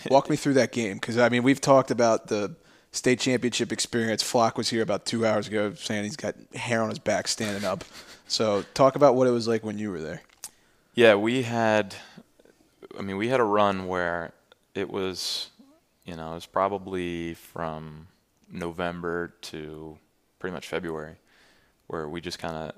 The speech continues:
Speaker 2: we found our groove, we turned it on, and it was, I mean, it was literally every, every game was a one-goal game. It was close games, whether we were winning or losing, and we just, I mean, we just kept knocking these teams off, and we got the playoffs, and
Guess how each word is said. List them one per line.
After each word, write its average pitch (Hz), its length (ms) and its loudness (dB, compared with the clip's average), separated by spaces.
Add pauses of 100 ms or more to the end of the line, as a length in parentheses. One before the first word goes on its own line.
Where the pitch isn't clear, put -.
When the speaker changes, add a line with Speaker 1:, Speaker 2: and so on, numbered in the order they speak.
Speaker 2:
we 92 140 -10
found 85 380 -4
our 85 100 -2
groove, 82 420 -10
we 90 80 -10
turned 82 280 -8
it 78 80 -4
on, 78 440 -8
and 78 360 -12 (260)
it - 220 -10
was, 80 440 -10 (680)
I - 60 -12
mean, 82 120 -8
it 87 80 -6
was 90 160 -8
literally 87 400 0
every, 90 360 -4
every 95 260 -2
game 90 360 -6
was 85 140 -12
a 85 80 -8
one-goal 82 480 -8
game. 80 300 -12
It 80 60 -12
was 82 140 -14
close - 340 -8
games, 78 640 -12
whether 78 240 -8
we 78 100 -12
were 80 60 -10
winning 82 220 -10
or 78 80 -12
losing, 80 480 -12 (600)
and 76 440 -12 (440)
we 90 120 -12
just, 85 440 -6 (300)
I 78 60 -16
mean, 80 100 -16
we 80 60 -16
just - 140 -12
kept - 180 -14
knocking 78 340 -12
these 82 140 -18
teams 78 240 -16
off, 80 360 -6
and 78 460 -16
we 85 200 -14
got 80 180 -8
the - 80 -16
playoffs, 80 560 -6
and 78 160 -14